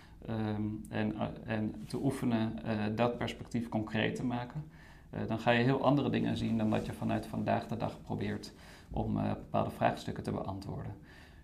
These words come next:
Dus het gaat over een diepte in tijd en het gaat ook over een diepte in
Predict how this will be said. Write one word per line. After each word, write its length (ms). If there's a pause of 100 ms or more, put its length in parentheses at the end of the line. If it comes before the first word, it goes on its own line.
(120)
Dus 140
het 200
gaat 200
over 540
een 240
diepte 320
in 160
tijd 420 (100)
en 160
het 120
gaat 200
ook 180
over 300
een 280
diepte 420
in 360